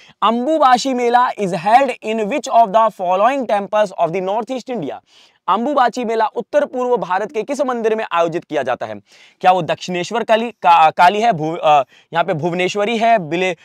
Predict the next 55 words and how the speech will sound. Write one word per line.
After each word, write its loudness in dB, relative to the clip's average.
या 6
फिर 0
बिलेश्वर -2
है 0
या 2
फिर -4
कामाख्या 0
मंदिर -4
है? -10
तो -2
यहाँ 4
पे 0
जो 2
लोग 2
कह 2
रहे 4
हैं 0
सर -2
कामाख्या 0
देवी -2
मंदिर, 0
उनका -2
बिल्कुल -2
करेक्ट -4
आंसर -4
होगा। 0
और 0
कामाख्या -4
देवी -4
मंदिर -4
कहाँ -6
पर 0
है? 2
असम 2
में -4
है, -4
ये 0
आपको -2
ध्यान -6
रखना -8
है। -6
अब 2
सवाल 0
ये 0
उठता -2
है -2
कि -4
आखिर 0
ये -4
किस -6
मंथ -4
में -4
मनाया -4
जाता -2
है, -6